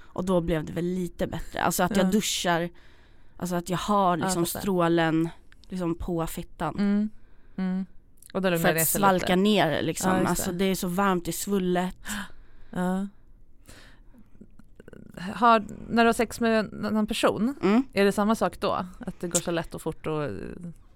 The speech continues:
Speaker 1: Mm, alltså inte att jag kan komma fyrtio gånger.
Speaker 2: Nej.
Speaker 1: Det är lite väl. Men,
Speaker 2: Mm.
Speaker 1: eh, alltså som mest har jag kommit sju gånger.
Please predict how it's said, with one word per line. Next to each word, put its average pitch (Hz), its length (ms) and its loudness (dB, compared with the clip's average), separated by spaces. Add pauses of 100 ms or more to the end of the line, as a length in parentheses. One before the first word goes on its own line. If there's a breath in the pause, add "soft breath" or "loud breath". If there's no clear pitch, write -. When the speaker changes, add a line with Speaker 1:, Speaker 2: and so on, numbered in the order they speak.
(320)
Speaker 1:
Mm, 196 840 4 (400)
alltså - 280 4
inte 220 300 8
att 262 100 6
jag 175 120 4
kan 311 140 2
komma 185 240 2
fyrtio - 380 -2
gånger. 196 440 6
Speaker 2:
Nej. 208 340 4 (100)
Speaker 1:
Det 196 180 2
är 202 180 6
lite 180 300 2
väl. 190 440 4
Men, 185 340 6
Speaker 2:
Mm. 175 280 6
Speaker 1:
eh, - 40 -4 (380)
alltså 196 280 -2
som 196 220 2
mest 233 200 4
har 196 80 4
jag 170 100 4
kommit 160 260 -2
sju 156 200 -2
gånger. - 460 -4